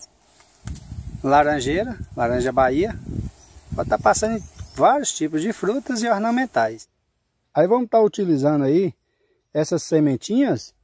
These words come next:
para fazer aí esse rico adubo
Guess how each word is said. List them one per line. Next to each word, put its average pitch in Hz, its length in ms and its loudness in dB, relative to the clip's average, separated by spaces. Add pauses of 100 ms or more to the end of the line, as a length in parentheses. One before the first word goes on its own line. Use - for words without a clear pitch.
(760)
para 175 360 2
fazer 190 420 2
aí 202 320 2 (1160)
esse 147 760 0 (1120)
rico 214 400 2
adubo 156 680 2